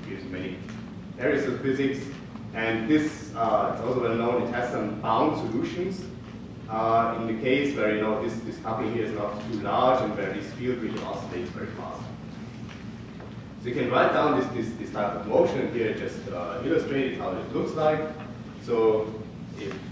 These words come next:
if you have a closer look, so there is one, uh, large amplitude and very slow oscillation.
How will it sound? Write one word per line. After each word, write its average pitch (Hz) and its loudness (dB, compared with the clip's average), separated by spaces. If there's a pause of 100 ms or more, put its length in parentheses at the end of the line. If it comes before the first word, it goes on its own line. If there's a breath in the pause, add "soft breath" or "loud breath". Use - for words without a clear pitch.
(160)
if 90 -8
you 87 -6
have - -6
a 113 -10
closer 180 4
look, 160 8
so - -4
there - -2
is - -4
one, - 2 (460)
uh, - -2
large - 4 (320)
amplitude 135 2
and 104 -2
very 92 -2
slow 120 4
oscillation. 180 0